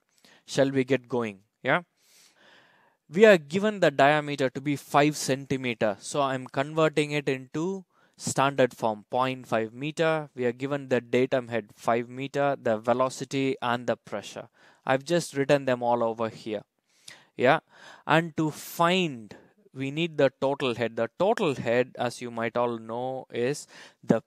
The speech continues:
pressure head plus the kinetic head plus the datum head. Yeah.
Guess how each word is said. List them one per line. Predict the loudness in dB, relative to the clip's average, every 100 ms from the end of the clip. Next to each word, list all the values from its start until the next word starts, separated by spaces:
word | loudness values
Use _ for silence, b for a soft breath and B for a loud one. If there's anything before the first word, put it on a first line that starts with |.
| -8
pressure | -4 -4 0 2 2
head | 2 2 0 -6 _ b b b b 0
plus | 6 6 4 -6 -2
the | -2 0
kinetic | -2 -2 -2 -4 -4
head | 0 2 0 -2 _ -8
plus | 0 2 0 -6
the | -2 -2
datum | 2 2 2 -6 -10
head. | -20 -20 _ _
Yeah. | -10 -8